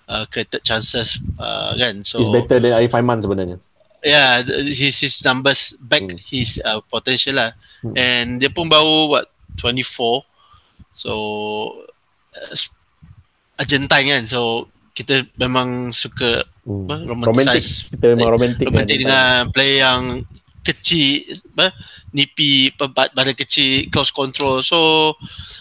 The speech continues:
Speaker 1: Hi-, Hidalgo has all, all the quality lah. Tapi hopefully kalau Kedah, tak sure kalau Kedah dapat retain dia. So, kalau Kedah still dapat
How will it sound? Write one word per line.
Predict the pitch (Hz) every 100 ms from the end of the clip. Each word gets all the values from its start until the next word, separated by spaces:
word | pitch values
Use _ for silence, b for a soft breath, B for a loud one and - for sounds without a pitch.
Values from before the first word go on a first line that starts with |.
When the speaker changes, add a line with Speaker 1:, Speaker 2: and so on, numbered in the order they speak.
| B B -
Speaker 1:
Hi-, | 160 160 147
Hidalgo | 156 151 156 165 170
has | 156 -
all, | 143 - - 160
all | - 135 135
the |
quality | 139 - 135 135 147 151
lah. | 139 110 110
Tapi | - 131 - 170
hopefully | 165 170 - 202 208 208 - - -
kalau | 156 160 160 -
Kedah, | 180 180 170 156 b b -
tak | 180
sure | 240 190
kalau | 156
Kedah | 156 151 147
dapat | 143 151 139 139
retain | 143 127 123 123
dia. | 117 120 B B B B -
So, | 117 120 120 117 110
kalau | 123 117 117 117 117 117 120 120 117 B B B B B _ _ 151 160 -
Kedah | 127 131 117
still | - - 127
dapat | 123 127 117 -